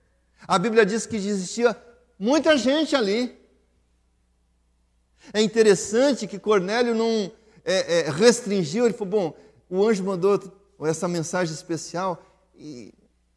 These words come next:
ah, eu sou um centurião tão generoso, então, é porque eu sou bom demais, então Deus mandou essa mensagem exclusivamente pra mim." Ele podia ser assim, um pouquinho menos egoísta, falou, "Bom,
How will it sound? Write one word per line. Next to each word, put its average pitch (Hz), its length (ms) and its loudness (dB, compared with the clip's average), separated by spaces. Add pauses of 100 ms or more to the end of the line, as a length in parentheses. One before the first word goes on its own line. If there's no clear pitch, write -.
(280)
ah, 277 120 -16
eu 247 140 -6
sou 226 220 -6
um 202 60 -2
centurião 185 600 -6
tão 277 200 -10
generoso, 165 640 -2
então, 196 520 -6 (520)
é - 280 -16
porque - 240 -8
eu 247 60 0
sou - 160 -4
bom 214 240 -2
demais, 185 560 -2
então 208 380 -4
Deus 202 680 0 (320)
mandou 226 240 6
essa 247 180 6
mensagem 190 600 -2 (180)
exclusivamente 202 880 0
pra 170 200 -2
mim." 113 160 -4 (1600)
Ele 226 140 2
podia 233 340 2
ser 220 160 -2
assim, 196 160 -4
um 208 80 -6
pouquinho 277 440 -8
menos 254 360 2
egoísta, 202 340 -2
falou, 233 200 -2
"Bom, - 80 -16